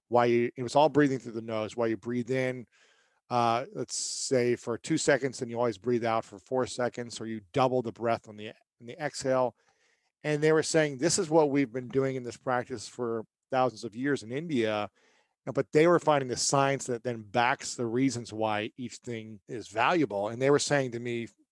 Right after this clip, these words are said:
that when you hum, it releases more,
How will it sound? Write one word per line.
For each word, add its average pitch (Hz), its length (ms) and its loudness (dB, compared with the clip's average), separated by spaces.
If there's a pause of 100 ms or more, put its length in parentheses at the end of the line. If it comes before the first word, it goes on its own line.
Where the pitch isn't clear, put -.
(520)
that 113 260 2
when 120 140 -8
you 113 80 -8
hum, 139 480 2
it 123 100 -4
releases 117 420 -2
more, 113 460 -2